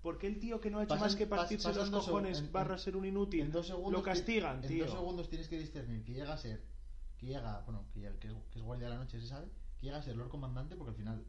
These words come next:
Speaker 2: el sitio donde está es el del Lord Comandante, y que luego decida irse. Y eso pasa en, ¿qué? ¿Cinco
Speaker 1: Es que no te lo
Speaker 2: segundos?
Speaker 1: explican, es, son, sí, sí, que llega, que lo hace el Lord Comandante, que dice, "Me piro con los salvajes al norte".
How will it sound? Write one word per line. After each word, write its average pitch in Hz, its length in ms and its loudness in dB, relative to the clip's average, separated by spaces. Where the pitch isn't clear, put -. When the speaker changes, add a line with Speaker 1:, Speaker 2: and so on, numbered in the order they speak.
Speaker 2:
el 120 80 -6
sitio 113 220 -4
donde 117 100 -4
está 135 160 -4
es 127 80 -4
el 113 80 -2
del 110 140 0
Lord 113 140 -2
Comandante, 127 520 -4
y 127 80 -6
que 117 120 -4
luego 151 220 -2
decida 131 260 -4
irse. 98 380 -8
Y - 60 -8
eso 135 120 -6
pasa 160 180 -8
en, 139 100 -6
¿qué? 107 200 -10
¿Cinco 143 140 -6
Speaker 1:
Es 165 60 -4
que 202 100 0
no 185 60 2
te 196 120 0
lo 185 120 2
Speaker 2:
segundos? - 20 -6
Speaker 1:
explican, 180 380 -4
es, 143 220 -6
son, 185 580 -8
sí, - 180 -6
sí, 202 140 -8
que 135 160 -6
llega, 175 420 0
que 160 140 -8
lo 170 80 -2
hace 165 100 -6
el 185 80 -2
Lord 175 120 -4
Comandante, 190 420 0
que 165 80 0
dice, 147 180 -4
"Me 135 100 -4
piro 151 180 -2
con 165 80 2
los 143 80 -4
salvajes 147 280 -6
al 143 120 -4
norte". 107 220 -6